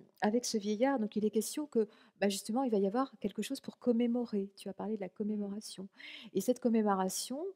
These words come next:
euh, on sent bien qu'il y a une sorte de, enfin, que le, le vieillard en, en, en rigole déjà en dis-, en se disant, «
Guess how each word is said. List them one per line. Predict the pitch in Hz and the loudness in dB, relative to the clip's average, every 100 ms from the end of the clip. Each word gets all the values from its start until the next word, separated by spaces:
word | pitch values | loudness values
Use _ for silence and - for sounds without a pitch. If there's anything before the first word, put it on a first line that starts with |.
| - - _ | -14 -20 _
euh, | 202 196 196 - | 4 4 4 0
on | 208 | -4
sent | 190 220 | -4 -2
bien | 196 233 269 | 0 0 0
qu'il | 269 202 | -2 0
y | |
a | 190 | 0
une | 185 | 0
sorte | - 214 214 - | -2 -4 -4 -8
de, | 175 180 175 175 175 - - _ | -2 0 0 0 -4 -8 -20 _
enfin, | - 165 | -6 -6
que | - | -4
le, | 175 170 | -2 -2
le | 165 170 | 0 -4
vieillard | 165 180 185 190 214 185 | 0 0 2 2 2 0
en, | 165 165 - 170 170 - | -6 -8 -8 -8 -10 -10
en, | |
en | |
rigole | 185 190 208 202 185 | -8 -2 2 2 2
déjà | 185 175 196 202 | -2 0 0 2
en | 202 | 0
dis-, | 180 - | -4 -8
en | 185 | -10
se | - 180 | -8 -10
disant, « | 175 170 208 | -6 -2 -2